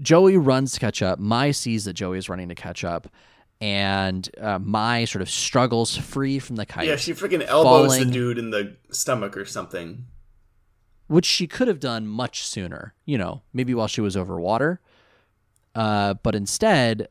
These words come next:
Speaker 1: uh, she elbows him, she drops, and she falls and grabs onto a ledge sort of nearby.
Speaker 2: Well, it's like one of those, it's not even a ledge, it's one of those, um, like a flagpole,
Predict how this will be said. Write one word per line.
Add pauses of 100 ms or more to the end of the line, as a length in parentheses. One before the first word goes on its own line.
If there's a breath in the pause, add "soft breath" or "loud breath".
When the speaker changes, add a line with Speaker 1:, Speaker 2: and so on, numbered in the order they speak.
Speaker 1:
uh,
she
elbows
him,
she
drops,
and
she
falls
and
grabs
onto
a
ledge (500)
sort
of
nearby.
Speaker 2:
Well,
it's
like
one
of
those,
it's
not
even
a
ledge,
it's
one
of
those,
um,
like
a
flagpole,